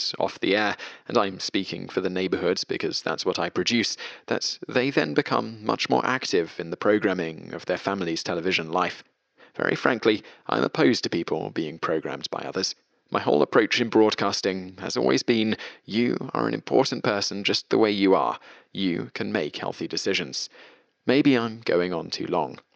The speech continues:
but I just feel that anything that allows a person to be more active in the control of his or her life in a healthy way is important. Bonus fact four.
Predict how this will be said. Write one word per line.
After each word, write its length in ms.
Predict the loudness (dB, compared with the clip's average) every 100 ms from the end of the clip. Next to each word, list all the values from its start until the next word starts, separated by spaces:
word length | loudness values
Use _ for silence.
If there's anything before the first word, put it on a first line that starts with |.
| _
but 120 | -8 -6
I 120 | -4
just 200 | -4 0
feel 360 | 0 2 -2 -4
that 140 | -2 2
anything 420 | 2 2 2 2
that 140 | 2 2
allows 340 | 0 0 0
a 40 |
person 400 | 0 0 0 -4
to 100 | -6
be 80 | -4
more 260 | 0 0 0
active 460 | -4 -4 -4 -6 -6
in 80 | -10
the 80 | -8
control 580 | -6 0 2 2 -2
of 120 | -8 -6
his 180 | -2
or 100 | -2 0
her 200 | 0 2
life 360 | 2 2 -4 -12 -16 -12
in 100 | -8
a 60 | -4
healthy 320 | -2 0 2
way 360 | 0 0 -4 -12 _ _ _ -10
is 120 | -8
important. 600 | -8 -4 -4 -4 -8 -12 _ _ _ _ -20 -20 -6
Bonus 280 | 2 6 6
fact 260 | 4 -2 -4
four. 340 | 0 0 0